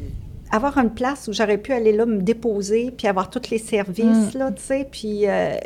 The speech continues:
Speaker 2: Ouais.
Speaker 1: récupérer.
Speaker 2: Comme une, une retraite,
Speaker 1: Oui, une
Speaker 2: là,
Speaker 1: retraite.
Speaker 2: euh,
Speaker 1: Ça, j'aurais aimé ça, mais il y
Speaker 2: ouais.
Speaker 1: en a en Europe, mais il y en a pas ici.
Speaker 2: Ah.
Speaker 1: Fait que, mais il y avait un,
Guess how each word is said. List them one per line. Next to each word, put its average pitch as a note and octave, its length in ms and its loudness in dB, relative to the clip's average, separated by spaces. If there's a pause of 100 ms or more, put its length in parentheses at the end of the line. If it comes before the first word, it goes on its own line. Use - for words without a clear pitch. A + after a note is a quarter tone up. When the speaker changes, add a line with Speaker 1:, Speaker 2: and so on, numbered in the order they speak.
Speaker 2:
Ouais. G#3+ 260 4
Speaker 1:
récupérer. A3+ 720 0
Speaker 2:
Comme A3+ 140 6
une, G3+ 240 8
une G#3 120 10
retraite, G#3 480 8
Speaker 1:
Oui, F#4+ 140 12
une G#3 60 10
Speaker 2:
là, F#3+ 200 10
Speaker 1:
retraite. F3+ 420 10
Speaker 2:
euh, G4 100 10
Speaker 1:
Ça, - 0 -
j'aurais A#3+ 300 6
aimé A3+ 160 6
ça, A3 160 2
mais G#3+ 60 8
il G#3+ 60 8
y G#3 40 8
Speaker 2:
ouais. G#3+ 60 6
Speaker 1:
en A#3+ 40 6
a D4 60 6
en D4 80 6
Europe, B3+ 420 4
mais A#3 100 2
il A3+ 60 0
y A3 40 2
en A3 80 4
a G#3 60 4
pas G#3 160 0
ici. - 320 -10
Speaker 2:
Ah. G#3+ 160 2 (540)
Speaker 1:
Fait A#3 220 2
que, A3+ 480 2 (600)
mais B3 200 8
il E4 120 0
y C4 80 4
avait B3+ 240 4 (100)
un, A3 340 0